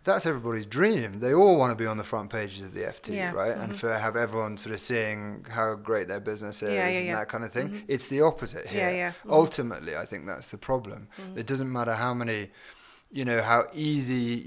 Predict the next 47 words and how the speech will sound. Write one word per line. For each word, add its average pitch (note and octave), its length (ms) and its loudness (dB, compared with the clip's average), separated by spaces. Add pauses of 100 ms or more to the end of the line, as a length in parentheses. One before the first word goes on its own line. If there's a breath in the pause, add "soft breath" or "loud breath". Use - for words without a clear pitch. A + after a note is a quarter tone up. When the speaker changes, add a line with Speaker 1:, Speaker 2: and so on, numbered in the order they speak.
Speaker 1:
you A#2 80 0
make A#2 320 0
it, A2+ 320 2
how A#2 220 0
cheap C#3 420 2
you A#2+ 140 -4
make A2+ 340 0
it, G#2+ 460 -2
you A#2+ 160 -6
know, G#2+ 180 0
how A2 240 4
hard B2+ 320 4
the A2+ 80 0
regulators A2 580 0
try, A#2+ 280 2
and A#2 100 0
they A#2 60 -2
do F3+ 220 4
try A2 220 2
really G#2+ 300 0
hard. A2 300 2
There G2+ 80 0
are G#2 40 -4 (140)
lots B2 160 -2
of - 60 -14
people G#2 260 -8
trying G2 300 -8
really G2 180 -10
hard G2 320 -8 (460 loud breath)
to A2 80 -10
make A2+ 240 -4
it D#2+ 80 -10
work G#2+ 340 -2
here. D#2 300 -10 (320 loud breath)
But - 160 -4 (240)
ultimately, D3 420 0
it A#2 60 -2
doesn't C3+ 160 -4
really C3 120 -2
matter D3+ 400 -4
because G2+ 320 -10
of G2+ 100 -6
that G2+ 200 -4
cultural - 400 -8
issue, - 400 -14
I - 40 -16
think. - 200 -20